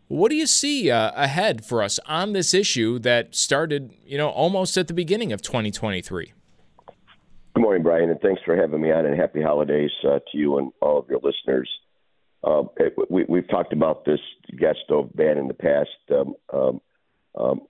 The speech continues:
Speaker 2: more, uh, likely at the time that it was first enacted, uh, as part of the budget-making process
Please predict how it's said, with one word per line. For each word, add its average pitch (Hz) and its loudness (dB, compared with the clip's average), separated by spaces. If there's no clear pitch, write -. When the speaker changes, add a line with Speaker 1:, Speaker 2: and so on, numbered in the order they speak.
Speaker 2:
more, 69 2
uh, 62 2
likely 73 0
at 67 -2
the - -20
time 69 0
that 69 2
it 65 0
was 65 2
first 73 0
enacted, 67 -2
uh, - -2
as 64 2
part 73 0
of 52 -12
the 57 0
budget-making 69 -4
process 65 -2